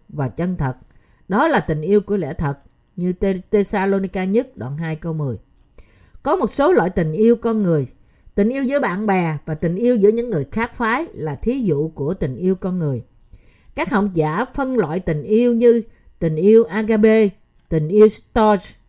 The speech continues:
tình yêu phileo và tình yêu eros. Trong tiếng Hy Lạp, từ storge có nghĩa là tình yêu gia đình, như tình yêu cha mẹ đối với con cái,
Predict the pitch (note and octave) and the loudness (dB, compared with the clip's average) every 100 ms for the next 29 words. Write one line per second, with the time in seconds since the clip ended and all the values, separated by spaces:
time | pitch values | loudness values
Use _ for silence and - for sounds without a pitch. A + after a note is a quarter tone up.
0 | _ _ _ _ F#3 E3 E3+ A3+ A#3 A3+ | _ _ _ _ -2 -2 0 8 8 8
1 | A3 _ - A#3+ A#3 G#3+ G3 F#3 _ _ | 2 _ -2 2 4 4 2 -2 _ _
2 | _ _ F3 F#3 E3+ D#3+ D3 F#3+ G3+ F#3+ | _ _ -4 -2 0 -4 -2 0 0 4
3 | G#3 F#3+ G#3+ - _ - _ _ _ _ | 2 4 0 -2 _ -20 _ _ _ _
4 | _ - _ _ - C4+ C#4 D#4+ E4+ C#4+ | _ -20 _ _ -2 -2 0 -2 -2 0
5 | A3 E3 E3+ _ - E3+ E3+ - B3 A#3+ | 0 0 -4 _ 0 0 0 -2 -2 0
6 | G#3+ F3 D#3 A#3 C4 D#3+ E3 A#3+ A#3 F#3+ | 0 -4 -4 -4 -2 -2 -2 -2 0 0
7 | E3 D#3 D3 D3 A3 A3+ G#3+ G#3 F#3+ F3 | -2 -4 -8 -2 4 4 4 0 2 0
8 | C3 _ _ _ _ _ _ _ _ _ | -2 _ _ _ _ _ _ _ _ _
9 | _ _ _ _ G#3+ B3+ B3+ - D3+ D3 | _ _ _ _ 2 2 2 0 -2 4
10 | G#3 G#3+ A#3+ A#3 G#3+ C#3+ D3 F3+ G#3+ A#3+ | 4 4 2 2 0 -2 -4 -2 0 -2
11 | B3+ G#3+ G3 G3 G#3 B3+ | -4 -4 -4 -4 -4 -6